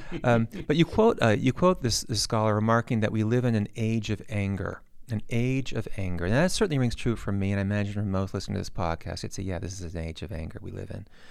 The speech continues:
Speaker 2: My question, I guess, for you is whether you, um, can think of an era during your lifetime that did not feel like an age of anger. If that's hard to do, if, if anger's been with us in our society for a long time, then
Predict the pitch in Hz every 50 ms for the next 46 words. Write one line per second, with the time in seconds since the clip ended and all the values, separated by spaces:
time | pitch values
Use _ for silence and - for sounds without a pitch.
0 | - - - - - - - - 196 190 - - 262 254 - - 233 156 113 120
1 | 117 - - - 107 104 107 104 98 - - 117 120 135 139 123 104 104 107 107
2 | 104 107 107 104 110 113 - - 117 107 104 101 98 95 - 120 113 107 - -
3 | 170 175 - 170 - 117 107 - - - 110 107 104 104 104 101 101 - 104 107
4 | 110 110 107 104 98 104 104 101 - - 120 101 107 104 - 113 107 98 120 107
5 | 110 123 143 180 226 254 - - - - 92 82 82 85 82 82 82 80 82 87
6 | - - - - - - - - - - - - 107 107 101 - 104 98 95 92
7 | 92 - - - - - 98 92 90 92 95 101 101 - - - - - - -
8 | - 139 139 - 196 214 - - - - 180 165 160 147 - - 123 107 101 104
9 | 117 117 101 85 82 87 90 - - 127 - - 135 135 151 170 170 160 143 127
10 | 117 110 123 113 110 117 120 117 - - 110 98 - - 104 104 104 - 101 -
11 | - 98 98 104 104 104 - - - 113 101 98 104 107 107 107 107 104 101 -
12 | - - - 127 120 120 107 98 95 92 101 113 107